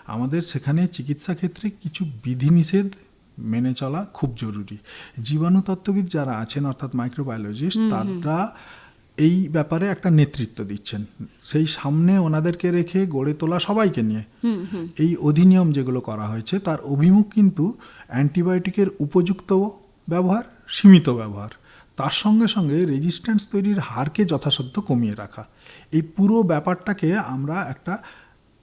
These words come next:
Speaker 1: নাম দিয়েছি, সেটার নাম হচ্ছে antimicrobial stewardship, অর্থাৎ ব্যাকটেরিয়ার সম্বন্ধে, ব্যাকটেরিয়া যে মারতে পারে এই ধরনের যে কেম-, রাসায়নিকগুলো, সেগুলোর নিয়ে আমরা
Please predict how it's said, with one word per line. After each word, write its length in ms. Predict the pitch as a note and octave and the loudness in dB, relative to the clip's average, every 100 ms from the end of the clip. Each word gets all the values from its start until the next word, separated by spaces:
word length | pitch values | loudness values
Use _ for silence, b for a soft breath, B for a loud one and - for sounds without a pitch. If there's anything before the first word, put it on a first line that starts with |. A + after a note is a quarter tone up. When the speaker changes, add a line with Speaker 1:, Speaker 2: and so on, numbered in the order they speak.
| _ | _
Speaker 1:
নাম 280 | C3 D#3+ E3+ | 0 4 4
দিয়েছি, 320 | C#3 A#2 E3 | 4 -4 -6
সেটার 300 | F#3 D3 C#3+ | -6 -6 -4
নাম 220 | C#3 C3+ | -4 -2
হচ্ছে 240 | C#3 D3+ F#3+ C3 | -2 -4 -6 -2
antimicrobial 920 | C#3 D3 F#3+ F#3+ C#3+ C3 - C#3+ D#3 F3+ | -2 0 0 0 0 -4 -4 -2 0 -2
stewardship, 840 | F3+ - G3 F#3+ C3 - G#2+ - - | -4 0 4 4 4 -2 -8 -10 -14
অর্থাৎ 420 | C3 - F#3+ G#3 B B B B - _ - b - G#2+ | -14 -4 -6 -6 B B B B -20 _ -20 b -18 -6
ব্যাকটেরিয়ার 840 | B2+ C#3 - - F#3+ F#3+ G3 G3 G3 - - | -4 -4 -8 -2 0 2 2 0 -4 -14 -12
সম্বন্ধে, 580 | - E3+ F3+ F3+ E3+ F#3 | 0 2 4 4 4 2
ব্যাকটেরিয়া 540 | G#3+ - - D#3 E3+ D3 - C3+ | -2 -6 -2 0 0 -2 -6 -10
যে 320 | C3+ D3 D#3+ D3+ - | 0 4 6 4 -4
মারতে 440 | C3+ C3 D3 - G3+ | -2 2 0 2 2
পারে 220 | G3+ G3 | 4 2
এই 180 | F3 E3+ | 2 2
ধরনের 420 | E3+ F3+ F3 D#3 | 4 4 4 2
যে 180 | C3 B2+ A2+ - - - | -2 -6 -8 -18 -20 -2
কেম-, 260 | D3 D3 | 0 2
রাসায়নিকগুলো, 760 | C3+ C3+ - F3+ C#3+ A2 A#2 G#3 B B B | 0 2 4 6 4 0 -4 -4 B B B
সেগুলোর 580 | - - D#3 F#3 F#3+ G#3+ - - - - - | -2 2 4 6 4 2 -4 -20 -20 -12 2
নিয়ে 240 | D3+ F#3 | 6 6
আমরা 460 | G#3 D3 D#3+ G#3 | 4 0 0 -2